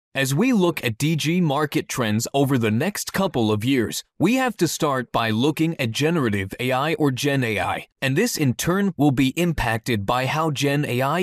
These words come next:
impacts overall data management and consumption.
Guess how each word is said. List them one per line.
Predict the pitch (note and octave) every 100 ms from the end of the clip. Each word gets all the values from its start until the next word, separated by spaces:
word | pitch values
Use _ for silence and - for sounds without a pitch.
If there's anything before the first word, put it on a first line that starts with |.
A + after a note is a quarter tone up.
| -
impacts | C3+ A#2+ A2+ A2 A2 -
overall | C3 A#2+ C3 D#3 G3+ F#3
data | C#3+ C#3+ B2+
management | A2 A#2+ C3 A#2+ B2 A#2 A#2 -
and | A2+ G#2+
consumption. | C#3+ B2+ E3 D3+ - F#2